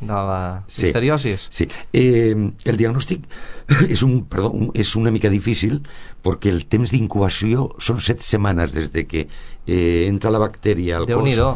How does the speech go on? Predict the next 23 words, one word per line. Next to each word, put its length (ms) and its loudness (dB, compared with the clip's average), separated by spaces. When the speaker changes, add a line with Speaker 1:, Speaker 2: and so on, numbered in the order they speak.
Speaker 2:
Són 180 0
set 140 0
setmanes. 260 2
Per 180 -4
tant, 160 2
és 160 2
molt 200 0
difícil 500 2
fer 340 -4
un 100 2
rastreig 600 0
dels 260 2
aliments 380 0
que 140 0
lo 80 4
han 100 0
pogut 280 2
ocasionar. 460 2
Però, 160 0
com 180 -4
abans 280 0
hem 120 0
adelantat, 520 0